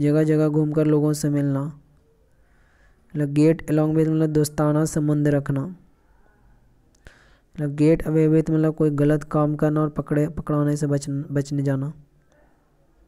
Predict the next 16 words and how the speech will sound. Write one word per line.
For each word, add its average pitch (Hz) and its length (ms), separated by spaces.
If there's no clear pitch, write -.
मतलब 139 180
get 147 240
away 156 220
मतलब 160 560
छुट्टी 151 380
पर 151 180
जाना। 143 260
मतलब 147 540
get 147 160
off 151 200
मतलब 156 300
काम 156 280
से 160 180
आधिकारिक 147 640
अवकाश 143 440
मिलना। 139 360